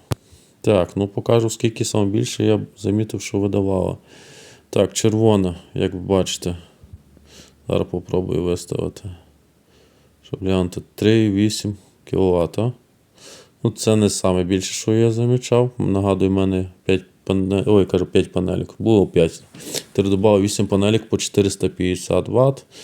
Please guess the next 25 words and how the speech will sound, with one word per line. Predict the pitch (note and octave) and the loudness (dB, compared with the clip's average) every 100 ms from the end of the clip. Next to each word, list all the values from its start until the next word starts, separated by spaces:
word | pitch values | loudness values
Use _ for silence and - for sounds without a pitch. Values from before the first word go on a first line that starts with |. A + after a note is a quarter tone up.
| - - - | -20 -20 -20
Це | - F#2+ | -8 -4
виходить | F#2 - A#2 G#2+ | -2 0 0 2
три | G2+ | 4
і | G#2 | 4
шість | - G#2 | 2 -4
кіловата. | - G#2 E2+ D2 D2+ | 0 2 4 2 0
А | E2+ | 0
як | F2+ F#2 | 2 2
бачите, | A#2 - G2+ | 0 0 -4
три | - G2+ | 0 2
і | G2+ | 2
вісім | G2+ G2+ G2+ | 0 -4 -4
кіловата | F#2+ F#2 - G2 | -4 -2 -4 -6
витягувало. | F2+ E2+ - G#2 A#2 C3+ C3+ _ _ - - - _ _ _ - | -8 -6 -4 -2 0 0 -2 _ _ -20 -20 -20 _ _ _ -10
Ну, | - | -8
то | - A2 | -2 0
не | G#2 | 0
саме | - F#2 F2 E2+ | -2 -2 0 -2
більше. | D2 F2 - C3 C#3 A#2+ - - - - - - _ _ _ _ _ - | -2 -4 -2 2 2 0 -8 -10 -12 -18 -18 -20 _ _ _ _ _ -18
Саме | - G#2 G2 | -6 -2 -2
більше | G2 G2 - | -2 -4 -4
оце. | - - - - E2 - _ _ _ _ - - - | -4 -4 -6 -6 -8 -16 _ _ _ _ -20 -20 -20
Чотири, | - - G#2 A2+ B2 G2+ - - _ _ - | -14 -2 2 4 4 0 -6 -20 _ _ -6
е, | G#2+ G#2+ A2 A2 G#2+ G2+ G2+ | -4 -2 -2 -2 -2 -2 -4
крапка | - A2 A2 - | 0 0 0 -4